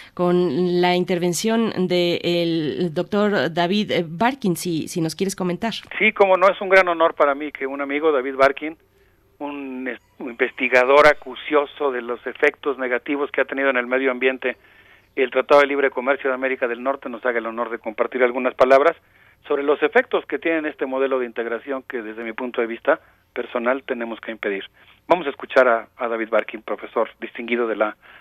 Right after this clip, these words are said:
Speaker 2: Universidad Autónoma Metropolitana, Universidad Hermana.
Speaker 1: Vamos.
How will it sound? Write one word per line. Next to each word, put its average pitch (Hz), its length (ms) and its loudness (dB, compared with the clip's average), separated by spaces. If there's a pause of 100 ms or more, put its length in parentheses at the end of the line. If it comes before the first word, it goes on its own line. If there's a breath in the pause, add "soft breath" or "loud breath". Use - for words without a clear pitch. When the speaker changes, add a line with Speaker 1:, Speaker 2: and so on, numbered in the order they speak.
(360 soft breath)
Speaker 2:
Universidad 123 640 0
Autónoma 123 420 -2
Metropolitana, 110 720 -4
Universidad 107 420 -4
Hermana. 101 340 -10 (360)
Speaker 1:
Vamos. - 360 -16